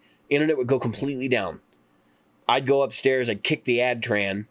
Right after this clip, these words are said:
which was their, uh, their T one modem. I would, I would pull the plug and restart it,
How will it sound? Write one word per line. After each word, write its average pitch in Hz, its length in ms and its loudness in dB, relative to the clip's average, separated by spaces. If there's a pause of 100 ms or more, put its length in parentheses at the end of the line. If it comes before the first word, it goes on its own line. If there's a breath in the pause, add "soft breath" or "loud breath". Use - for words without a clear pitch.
which 107 180 -6
was 107 160 -4
their, 98 280 0
uh, 92 180 -2
their 95 120 -6
T 117 160 -4
one 107 180 0
modem. 101 320 0
I 95 80 -2
would, 95 240 -6
I 98 100 -4
would 98 140 -4
pull 123 160 2
the 110 60 -4
plug 104 380 0 (360 soft breath)
and 117 100 -6
restart 113 460 2
it, 101 160 0